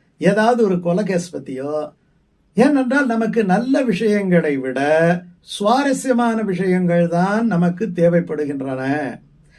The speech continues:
நல்ல விஷயங்களை விட சுவாரஸ்யமான விஷயங்கள் தான் அதிகம் தேவைப்படுகின்றன." இது ஒரு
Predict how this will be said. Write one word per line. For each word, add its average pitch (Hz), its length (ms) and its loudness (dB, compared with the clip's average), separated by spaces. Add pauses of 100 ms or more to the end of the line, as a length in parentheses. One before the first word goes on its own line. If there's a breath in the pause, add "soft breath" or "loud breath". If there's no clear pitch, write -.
(120 soft breath)
நல்ல 226 380 2
விஷயங்களை 180 680 0
விட 160 500 -2 (200 loud breath)
சுவாரஸ்யமான 220 960 0
விஷயங்கள் 170 560 2
தான் 190 340 -2 (200)
அதிகம் 185 400 2
தேவைப்படுகின்றன." 151 880 -2
இது 247 180 -4
ஒரு 226 520 2